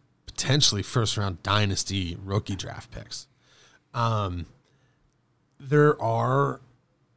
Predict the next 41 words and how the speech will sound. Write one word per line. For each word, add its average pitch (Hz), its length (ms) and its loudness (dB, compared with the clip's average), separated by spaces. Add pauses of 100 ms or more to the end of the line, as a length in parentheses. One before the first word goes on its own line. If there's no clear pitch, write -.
some 139 220 -2
underclassmen 120 840 -4 (460)
that 113 200 -4
might 113 260 -2
come - 200 -6
out. 104 280 -6 (880)
Uh, 104 520 -4 (540)
Donovan 120 440 0
Edwards 107 720 -2 (100)
is 98 560 -4
the - 200 -14 (100)
other 127 360 2
running 120 260 0
back 78 260 -12
at 71 80 -14
Michigan - 460 -10
with - 160 -20
Blake 98 220 -8
Corum. 98 340 -8 (480)
And 113 140 -4
there's 143 220 6
a 175 40 6
lot 135 140 4
of 120 80 -2
Michigan 120 300 -2
fans 101 300 0
that'll 95 120 -6
tell 107 200 -2
you 92 120 -2
he's 98 240 -4
better. 95 340 -8 (800)
Um, 101 320 -2
so 101 120 -2
he's 139 200 4
somebody 135 320 4
to 123 80 2
look 117 240 0
out 107 220 0
for. 101 420 -4
Montrell 113 600 -2
Johnson 101 720 -2